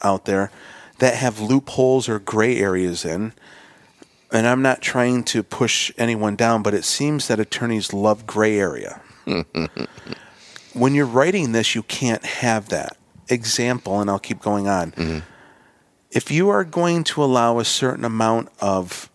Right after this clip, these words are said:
Speaker 1: licenses to be handed out, and you take in as many applications as you want. So if you have twenty licenses that will be handed out and you take in a hundred applications,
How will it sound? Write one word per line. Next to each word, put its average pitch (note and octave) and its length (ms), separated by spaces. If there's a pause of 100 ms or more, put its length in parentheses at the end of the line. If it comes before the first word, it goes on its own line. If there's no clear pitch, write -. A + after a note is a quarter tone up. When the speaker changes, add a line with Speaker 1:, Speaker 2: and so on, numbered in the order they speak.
(720)
Speaker 1:
licenses A2+ 720
to A2 120
be G#2+ 120
handed G2+ 460
out, D#2+ 180 (1900)
and B2 160
you C3+ 120
take D3 420
in C3+ 400
as A2+ 240
many C#3 260
applications B2 920
as G2 220
you G#2 80
want. G2 400 (220)
So G2 200
if G2+ 140
you A2 80
have A2 180
twenty A#2 500 (360)
licenses G#2 640
that - 160
will F#2+ 80
be G2 120
handed G2 300
out A2 160
and G#2+ 100
you G#2+ 80
take A#2 280
in G#2+ 100
a F#2+ 60
hundred G#2 320
applications, - 840